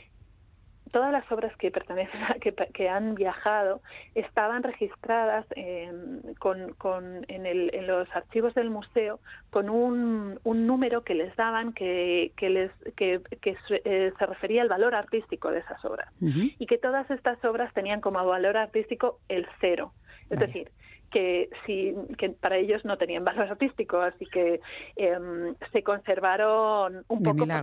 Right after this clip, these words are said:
Speaker 1: porque nadie,
Speaker 2: Mm.
Speaker 1: na-, porque, o sea, pensamos y, y piensan estas,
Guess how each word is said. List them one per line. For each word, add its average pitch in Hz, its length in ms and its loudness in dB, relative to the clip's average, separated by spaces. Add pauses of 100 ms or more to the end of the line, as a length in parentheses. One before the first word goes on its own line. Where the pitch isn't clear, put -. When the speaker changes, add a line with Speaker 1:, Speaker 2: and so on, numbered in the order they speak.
Speaker 1:
porque 135 80 -2
nadie, 202 420 2
Speaker 2:
Mm. 233 40 -6
Speaker 1:
na-, 226 180 2 (100)
porque, 226 300 0 (280)
o - 60 2
sea, - 140 0
pensamos 294 600 0 (360)
y, 220 160 4 (200)
y 226 60 -2
piensan 254 580 0
estas, 220 440 0